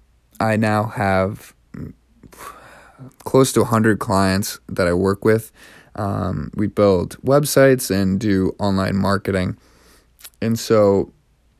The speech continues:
that's been the rock of my life because I've been just so busy working. Like, I've changed so much.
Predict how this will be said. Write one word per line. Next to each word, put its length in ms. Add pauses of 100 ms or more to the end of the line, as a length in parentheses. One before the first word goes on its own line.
(220)
that's 340
been 220
the 120
rock 440
of 120
my 160
life 500 (480)
because 340
I've 140
been 160
just 240
so 280
busy 560
working. 640
Like, 200 (1000)
I've 160
changed 480
so 300
much. 320